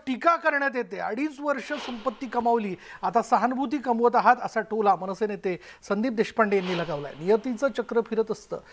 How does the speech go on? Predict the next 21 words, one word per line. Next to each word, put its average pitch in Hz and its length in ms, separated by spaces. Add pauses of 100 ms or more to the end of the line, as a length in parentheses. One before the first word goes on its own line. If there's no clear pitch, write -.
(220)
आज 190 160
तुम्ही 240 220
आजारी 233 340
असताना 247 400
आमदार 226 400 (100)
फोडले 226 220
म्हणता, 226 340 (300)
पण 208 100
जेव्हा 226 240
अमित 226 280
ठाकरे 262 300
आणि 254 140
राज 233 240
ठाकरे 233 220
आजारी 208 280
होते, 220 240 (280)
तेव्हा 202 180
तुम्ही 220 300
मनसेचे 214 560
नगरसेवक 233 580
फोडले," 185 320